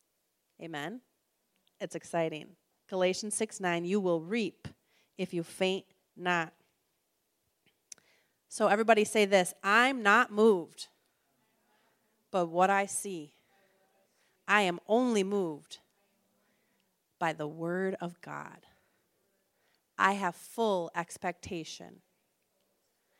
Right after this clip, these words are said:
in whatever he spoke to me by his word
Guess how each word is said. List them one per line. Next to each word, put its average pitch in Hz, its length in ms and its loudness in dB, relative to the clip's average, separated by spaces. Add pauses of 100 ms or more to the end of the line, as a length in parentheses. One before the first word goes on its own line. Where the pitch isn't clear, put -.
(360)
in 175 160 -6
whatever 190 420 -2
he 208 180 -10
spoke 190 400 -6
to - 120 -14
me 165 280 -16 (1500)
by 190 220 4
his 196 260 -6
word 208 540 -2